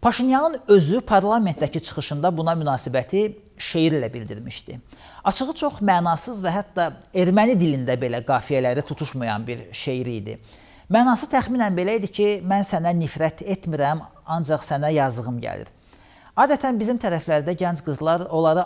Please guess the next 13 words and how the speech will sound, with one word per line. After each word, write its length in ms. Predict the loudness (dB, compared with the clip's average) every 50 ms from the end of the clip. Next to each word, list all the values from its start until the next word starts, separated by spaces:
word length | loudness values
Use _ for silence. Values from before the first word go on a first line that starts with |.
| 0
atıb 220 | -2 -4 -4 -6 -4 -2
gedən 260 | -2 -2 -2 -2 -6
keçmiş 460 | -4 -6 -8 -8 -8 -8 -8 -8 -8 -8
sevgililərinə 840 | -4 -2 -2 -2 -2 -4 -4 -4 -2 -2 -2 -2 -2 -4 -4 -4 -4 -6 -8 -14 -16 -12
belə 240 | -10 -8 -8 -8 -8
romantik 480 | -8 -8 -6 -6 -6 -6 -8 -10 -12 -12
sözlər 380 | -10 -10 -10 -8 -8 -8 -8 -8
yazırlar. 400 | -8 -10 -10 -10 -10 -10 -12 -14 -14 -18 -20 -20 -20 -20 -20 -20 -20 -20 -20 -14 -4 0
Azərbaycan 640 | 2 4 4 4 4 4 4 4 4 2 0 -2 -2 0 0
dastanlarında 880 | 0 0 0 -2 -2 -2 0 0 0 -2 -4 -4 -6 -6 -8 -8 -8 -10 -14 -20 -20 -14 -8 -4
kiminsə 320 | -2 -2 0 0 0 0
dərdi 360 | 4 4 4 4 4 0 -4 -4
çox 180 | -4 -6 -6